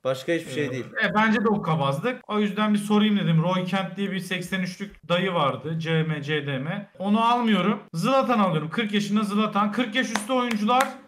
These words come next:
Speaker 2: gerilemiyormuş diye bir şey söyledi, e, bazı arkadaşlar benim Rebuild videomun altına.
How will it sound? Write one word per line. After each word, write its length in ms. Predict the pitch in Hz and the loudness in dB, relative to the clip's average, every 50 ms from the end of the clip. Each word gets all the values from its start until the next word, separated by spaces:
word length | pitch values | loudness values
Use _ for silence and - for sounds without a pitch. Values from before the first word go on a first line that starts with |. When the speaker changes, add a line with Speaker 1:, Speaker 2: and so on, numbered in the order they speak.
| - - - - _ - - | -10 -10 -10 -8 _ -4 0
Speaker 2:
gerilemiyormuş 840 | 185 208 208 233 233 269 269 269 262 254 254 247 247 208 - - | 2 2 4 4 2 2 2 2 2 2 2 0 -2 -4 -4 -4
diye 180 | 220 240 254 - | -2 -2 0 -2
bir 140 | 240 214 208 208 - - _ - - | -2 -6 -8 -10 -12 -16 _ -20 -18
şey 260 | - - 233 240 247 | -8 -4 -2 -2 -2
söyledi, 760 | 220 - - 226 208 180 175 156 160 147 151 160 165 160 160 151 | -2 -2 0 0 0 0 0 -2 -4 -6 -10 -10 -12 -10 -10 -10
e, 180 | 139 135 139 135 - _ _ _ _ _ _ _ _ - | -10 -10 -10 -12 -14 _ _ _ _ _ _ _ _ -2
bazı 260 | 165 170 170 170 165 170 | 0 2 2 2 2 0
arkadaşlar 420 | 165 165 165 165 165 165 160 160 | 0 2 2 2 2 2 2 2
benim 340 | 165 170 170 165 165 165 - - - 160 | 4 2 2 2 0 -4 -6 -6 -6 -4
Rebuild 300 | 175 170 170 160 165 165 | -2 -2 -2 -4 -4 -6
videomun 320 | 165 160 170 160 160 160 | -4 -4 -4 -4 -4 -2
altına. 680 | 156 151 143 175 - - 175 208 233 233 - - - | -2 -2 -2 -2 -4 -2 -2 0 0 0 -2 -6 -14